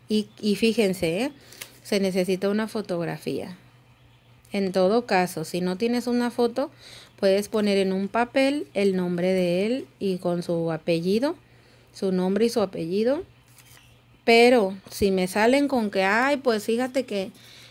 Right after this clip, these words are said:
no sé ni cómo se llama", o sea, no puedes hacer este ritual si no tienes lo que te estoy diciendo. Si no tienes el nombre ni el apellido, pues ¿cómo lo vas a hacer? Hay gente que así me escribe, "No tengo el nombre, no sé cómo se llama,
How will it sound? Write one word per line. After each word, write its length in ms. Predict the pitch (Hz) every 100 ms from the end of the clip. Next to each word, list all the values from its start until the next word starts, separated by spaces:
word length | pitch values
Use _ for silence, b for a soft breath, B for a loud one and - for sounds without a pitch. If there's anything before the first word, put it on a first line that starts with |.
| B
no 200 | 226 233
sé 200 | 226 254
ni 160 | 262 269
cómo 300 | 247 233 254
se 200 | 254 220
llama", 540 | 214 220 240 262 262
o 60 | 220
sea, 280 | - 180 -
no 220 | 196 196
puedes 280 | 214 254 262
hacer 260 | 262 254 247
este 240 | 247 254
ritual 480 | 226 196 196 202 214
si 160 | 208 202
no 180 | 196 190
tienes 280 | 214 214
lo 140 | 220 208
que 120 | 190
te 100 | 185
estoy 300 | 180 196 175
diciendo. 720 | 175 185 - 190 220 247 196 - b b b b _ _ _ _ _ _ _ - -
Si 200 | - 226
no 180 | 208 208
tienes 360 | 247 262 262
el 120 | 240 214
nombre 340 | 220 214 196
ni 120 | 185
el 100 | 180
apellido, 560 | 175 - 180 208 240 254
pues 180 | 208 208
¿cómo 260 | 202 196
lo 140 | 208 208
vas 220 | 185 185
a 40 |
hacer? 320 | 208 220 208 202 B B B B B B -
Hay 160 | 214 220
gente 260 | 247 262
que 120 | 262
así 200 | 226 240
me 120 | 233 247
escribe, 580 | 254 269 285 285 214
"No 240 | 208 214 233
tengo 320 | 277 285 311
el 120 | 311
nombre, 420 | 294 294 294 311 302
no 160 | 294
sé 160 | 269 285
cómo 300 | 269 262 277
se 200 | 277 240
llama, 520 | 240 247 269 285 311